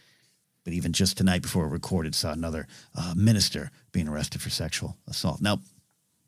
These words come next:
I always say, it ain't God,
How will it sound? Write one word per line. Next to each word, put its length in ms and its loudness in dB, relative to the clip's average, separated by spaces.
I 160 -10
always 220 6
say, 260 6
it 120 4
ain't 180 6
God, 320 6